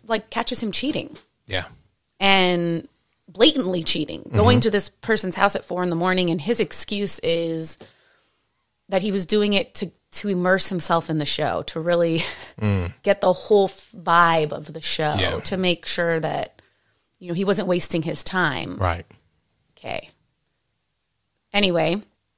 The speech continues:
Speaker 1: um, I, I don't wanna get you any spoilers, so I'm just not even gonna say anything else. It was,
Speaker 2: Yeah.
Speaker 1: it was, it's a whirlwind. That's all I'm gonna say. It's a
Speaker 2: Yeah.
Speaker 1: definitely worth a watch. I
Speaker 2: Yeah.
Speaker 1: mean, and you'll binge the whole entire thing.
Speaker 2: No, I mean, from the time that I started watching it, um,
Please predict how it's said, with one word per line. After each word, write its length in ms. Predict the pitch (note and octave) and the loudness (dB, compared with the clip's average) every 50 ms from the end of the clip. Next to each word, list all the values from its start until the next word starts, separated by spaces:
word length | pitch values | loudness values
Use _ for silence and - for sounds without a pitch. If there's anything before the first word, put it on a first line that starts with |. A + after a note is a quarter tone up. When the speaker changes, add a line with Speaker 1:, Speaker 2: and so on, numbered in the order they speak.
| _ _ _ _ _ - - - - - - | _ _ _ _ _ -18 -18 -16 -16 -8 0
Speaker 1:
um, 640 | - G#3 F#3+ F#3+ F#3 F#3 F3 F3+ F3+ F3+ F3+ - - _ _ _ _ _ _ _ _ _ _ _ _ _ _ _ _ _ _ _ _ _ _ _ _ _ _ _ _ _ _ _ _ _ _ _ _ _ _ - | 2 4 6 6 6 6 4 4 2 -2 -4 -4 -6 _ _ _ _ _ _ _ _ _ _ _ _ _ _ _ _ _ _ _ _ _ _ _ _ _ _ _ _ _ _ _ _ _ _ _ _ _ _ 2
I, 140 | B3+ B3 B3 - | 2 2 4 2
I 220 | - C4 C4 A#3+ | -2 2 4 6
don't 120 | B3 D4+ D4 | 8 8 8
wanna 140 | C#4+ C4+ | 8 8
get 180 | C4 B3+ - - | 6 6 4 4
you 100 | A#3+ G#3 | 2 2
any 100 | F#3+ F#3 | 0 0
spoilers, 420 | E3 - - C#3 F#2+ C#2 - - - | -2 -4 -4 -4 -4 -4 -6 -6 -6
so 140 | - - A3+ | -4 0 0
I'm 100 | F#3 G3 | 2 2
just 100 | G#3 G#3+ | 2 0
not 140 | A3+ A3 G#3+ | 0 0 0
even 120 | G#3 F#3+ F#3+ | 0 0 0
gonna 100 | F#3 F3 | -2 -2
say 100 | - E3+ | -2 -4
anything 240 | E3 D#3+ E3+ D#3+ D#3+ | -4 -4 -4 -4 -4
else. 140 | E3 E3 - | -4 -2 -2
It 60 | - | 0
was, 140 | F#3 F#3 F#3+ | -2 0 0
Speaker 2:
Yeah. 80 | A#3 - | 0 4
Speaker 1:
it 80 | G3+ A3 | 6 8
was, 220 | A3 A3+ A3 G#3 - | 10 8 8 6 4
it's 180 | - G#3 G3+ - | 0 0 2 2
a 40 | G3 | 2
whirlwind. 360 | F#3 F3 - - - - E3+ | 4 4 2 2 -2 -6 -8
That's 120 | F3 - | 0 4
all 80 | G3 F#3+ | 4 4
I'm 40 | F3+ | 4
gonna 80 | F3 E3 | 4 0
say. 160 | - - - | -2 0 2
It's 140 | - A3 B3+ | 2 2 2
a 40 | A3 | 2
Speaker 2:
Yeah. 60 | - | 6
Speaker 1:
definitely 440 | - A#3 G#3 - A3 G3+ F3+ F3 D#3+ | 6 6 6 6 2 2 2 2 0
worth 180 | D#3+ D3+ - | 0 -2 -2
a 40 | D3 | -2
watch. 400 | D3 - - - - - - - - | -6 -4 -6 -6 -8 -6 -8 -2 0
I 60 | G#3 | 0
Speaker 2:
Yeah. 60 | F3 | 0
Speaker 1:
mean, 160 | F#3 F3 E3 E3+ | 2 0 -2 -2
and 160 | E3+ F3 F3+ | -2 -2 -2
you'll 140 | F3+ F#3+ F3+ | -2 -2 0
binge 260 | E3 F#3 F3 E3 - - | 2 2 2 2 0 -4
the 80 | D#3 | -6
whole 160 | D3 D#3 D3 | -6 -4 -4
entire 260 | D3+ D3+ - G#2 - - | -4 -4 -4 -6 -6 -8
thing. 240 | - C#2+ A#1 - _ - - _ _ _ _ - - _ _ _ - | -10 -14 -16 -16 _ -20 -20 _ _ _ _ -20 -20 _ _ _ 2
Speaker 2:
No, 140 | D3 D#3 C3 | 6 8 8
I 80 | A#2 G#2+ | 8 8
mean, 320 | G#2+ G2+ G2+ G2 F#2 - _ - _ | 8 6 6 4 2 -2 _ -20 _
from 180 | - B2 A2+ | -4 -2 0
the 100 | G#2+ G2+ | 2 2
time 340 | F#2+ - - C3 C3+ C#3+ C#3 | 2 2 0 0 0 0 0
that 120 | G#2+ F#2 F#2 | 0 0 2
I 140 | G#2 A#2+ | 4 4
started 320 | - - - G#2 F#2 F#2 F2 F2 | 2 4 2 2 0 0 -2 -2
watching 380 | F#2 G2 G2+ F#2+ - - F#2+ | -2 0 0 0 -2 -4 -4
it, 160 | F#2 F#2+ - | -6 -6 -8
um, 400 | - F#2 F#2+ F#2 F2 F2 E2+ F2+ | -8 -8 -8 -8 -10 -12 -14 -16